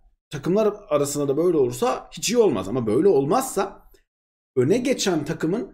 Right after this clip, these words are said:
çok daha net ve çok daha kararlı oynaması gerekiyor yapacağı hamlelerde, daha sonraki aşamalarda. Hemen bahsedelim ödüllerden de.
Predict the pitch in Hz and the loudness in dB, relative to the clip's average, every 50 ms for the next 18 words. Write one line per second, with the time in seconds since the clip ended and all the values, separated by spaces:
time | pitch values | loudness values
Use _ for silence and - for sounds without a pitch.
0 | - _ _ - - 214 214 - - 254 208 196 196 180 160 185 233 226 - 202 | -20 _ _ -2 -2 -2 0 2 0 2 2 4 4 4 2 2 0 0 -2 -2
1 | 196 190 190 - 202 202 - - 214 202 - - 180 170 175 170 165 165 175 185 | -2 -2 0 -2 -6 -4 -2 -4 -4 -4 -2 -2 0 2 2 2 2 2 4 4
2 | 185 151 127 113 104 98 98 95 - - 95 85 92 90 85 82 - - 95 95 | 6 4 4 2 2 -4 -6 -6 -8 -12 -14 -12 -12 -12 -12 -12 -14 -10 -6 -4
3 | 104 113 113 - 104 110 113 107 104 107 107 104 101 98 98 95 95 101 95 101 | -4 -4 -4 -6 -4 -2 -2 -2 -2 -2 -4 -4 -4 -4 -4 -4 -4 -4 -2 0
4 | 120 131 127 123 120 113 104 95 - - - 95 - 98 95 95 90 76 76 69 | 0 0 0 0 -2 -4 -4 -4 -6 -8 -8 -8 -8 -8 -8 -8 -8 -10 -12 -16
5 | - - - - - - - _ _ _ _ _ _ _ _ _ _ _ _ _ | -18 -20 -20 -20 -20 -20 -20 _ _ _ _ _ _ _ _ _ _ _ _ _
6 | _ - 131 160 165 147 170 135 - 147 139 147 143 139 131 107 101 101 101 101 | _ -4 -2 -2 2 2 0 0 0 -2 -4 -2 -2 -2 -2 -2 -4 -4 -4 -4
7 | 95 92 - 95 85 78 92 - - - | -4 -4 -6 -8 -12 -8 -10 -10 -10 -10